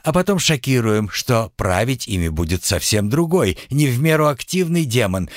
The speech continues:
с необычной внешностью и зловредным нравом.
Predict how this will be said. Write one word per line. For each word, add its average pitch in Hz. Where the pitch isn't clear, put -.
с -
необычной 92
внешностью 104
и 170
зловредным 120
нравом. 73